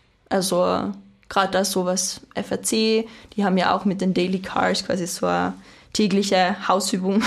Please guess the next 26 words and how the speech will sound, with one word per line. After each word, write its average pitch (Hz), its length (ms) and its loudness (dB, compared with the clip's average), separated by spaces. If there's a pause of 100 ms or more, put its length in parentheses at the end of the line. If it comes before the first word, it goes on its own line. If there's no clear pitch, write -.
<laughs> - 160 -8
die 254 100 4
man 196 220 2
irgendwie 220 460 0
absolviert. 190 760 0 (600)
Ähm, 185 680 0 (180)
und 202 200 2
habe 208 180 4
aber 190 340 2
auch 202 60 0
schon 185 220 2
in 180 100 2
meiner 175 200 2
Yoga-Praxis, 185 680 -2
im, 170 340 -2 (440)
im 185 120 2
Yoga 160 200 0
ist 185 140 -4
das 185 100 -4
auch - 180 -2
so, - 120 -4
dass 175 160 -4
man 185 140 0
eigentlich 175 460 -4 (1000)
als 208 220 2
ernstzunehmender 185 1120 2